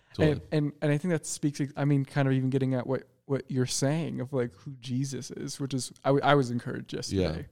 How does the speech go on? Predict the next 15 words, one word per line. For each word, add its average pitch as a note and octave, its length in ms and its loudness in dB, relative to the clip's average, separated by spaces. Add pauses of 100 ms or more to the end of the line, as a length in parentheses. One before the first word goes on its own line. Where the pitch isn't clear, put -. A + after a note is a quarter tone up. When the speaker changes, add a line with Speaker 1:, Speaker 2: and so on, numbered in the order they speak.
(380)
Speaker 1:
You D#3+ 220 4
know, E3 120 4
the C3+ 180 6
thing F3 340 2
about C3+ 240 6
that A2+ 180 8
is, A2 400 4 (500)
with A2 140 -2
that G2+ 140 8
student, G2+ 500 4 (720)
is, A#2+ 160 0
like, G#2 320 2 (480)
you B2 260 2
and B2+ 120 4
I G#2+ 400 0